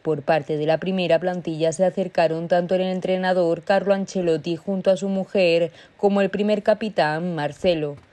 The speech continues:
Del mundo deportivo han acudido además el director de Relaciones Institucionales del club, Emilio Butragueño,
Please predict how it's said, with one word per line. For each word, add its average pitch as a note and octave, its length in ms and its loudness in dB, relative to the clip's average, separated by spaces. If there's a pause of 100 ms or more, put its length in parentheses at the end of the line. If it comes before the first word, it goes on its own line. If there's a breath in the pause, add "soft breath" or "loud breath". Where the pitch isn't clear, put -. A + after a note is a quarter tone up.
(320 soft breath)
Del D3+ 260 0
mundo D#3 340 -2
deportivo E3 580 0
han F#3 100 2
acudido F#3+ 440 2
además E3 560 -2
el F3+ 160 0
director F#3 480 0
de G3 100 2
Relaciones F#3 580 -2
Institucionales F3 880 -4
del F3+ 200 -2
club, E3 440 -4
Emilio G#3 400 0
Butragueño, D#3+ 840 -2